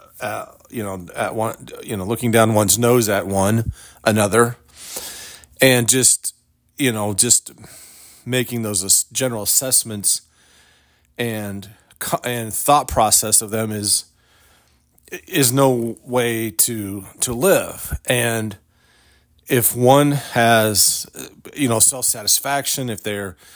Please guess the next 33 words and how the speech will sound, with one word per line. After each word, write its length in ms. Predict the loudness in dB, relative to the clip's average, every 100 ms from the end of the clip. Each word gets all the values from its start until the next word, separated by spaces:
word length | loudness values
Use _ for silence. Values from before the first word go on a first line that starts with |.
| -20 -20 _ -16
um, 520 | -14 -12 -14 -18 -20 _ -16
happy, 440 | -2 0 2 0
they're 340 | 0 0 -2 -6
grati-, 720 | -12 -12 -2 2 2 2 0
they 100 | 0
have 140 | 2
a 40 | 2
lot 120 | 0
of 80 | 0
gratitude, 600 | 2 2 2 0 0 0
they're 120 | -2
thankful, 720 | -2 -2 -2 -2 -2 0 0
they're, 560 | 0 0 0 -2 -4 -6 _ _ -20 -20 -20 -20 _ -8
um, 360 | -6 -4 -4
just 240 | 2 2 2
content, 580 | -2 -2 -2 -4 -6 -12 -20 -20 _ _ _ _ _ _ _ _ _ _ _ _ -20 -4
things 240 | 0 2 2
like 200 | 0 0
that, 240 | 0 2
then, 280 | -2 -4 -8 -16 -20 -20 _ _ _ _ _ _ _ _ _ -20 -6
you 160 | 0
know, 240 | 0 -2 -2
so 260 | 0 2 2
be 180 | 4
it. 300 | 4 2 -6 -8
And 140 | 0 4
that's 200 | 4 2
the 120 | 0
life 260 | 2 4 2
that 120 | -4
they've, 240 | -4 -6
they've 280 | -6 -8 -8
chosen. 640 | -6 -6 -4 -4 -6 -6